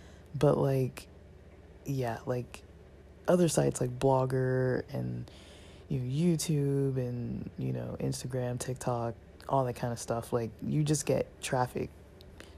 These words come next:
just because you get traffic, 'cause people are searching for your stuff. So, yeah, you want the niche to kind of make sense for people to be able to kind of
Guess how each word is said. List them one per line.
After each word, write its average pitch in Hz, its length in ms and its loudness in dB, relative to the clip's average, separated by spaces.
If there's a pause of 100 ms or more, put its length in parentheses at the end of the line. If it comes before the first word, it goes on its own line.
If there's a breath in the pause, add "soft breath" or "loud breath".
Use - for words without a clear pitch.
(140)
just - 200 -2
because 117 340 0
you 117 60 -2
get - 180 -4
traffic, 151 580 2 (400 loud breath)
'cause 139 140 -4
people 135 320 2
are 127 100 6
searching 135 400 0
for 131 140 -2
your 127 100 -2
stuff. 135 300 0 (320 loud breath)
So, - 140 4
yeah, 143 280 6
you 135 220 2
want 170 480 2
the 151 100 2
niche 143 400 2
to 147 100 -4
kind 143 220 2
of 127 260 -4
make 131 400 0
sense - 560 -4
for - 140 -4
people 143 340 2
to 135 60 -2
be 135 200 2
able 127 180 2
to 123 100 0
kind 135 280 0
of 123 200 -4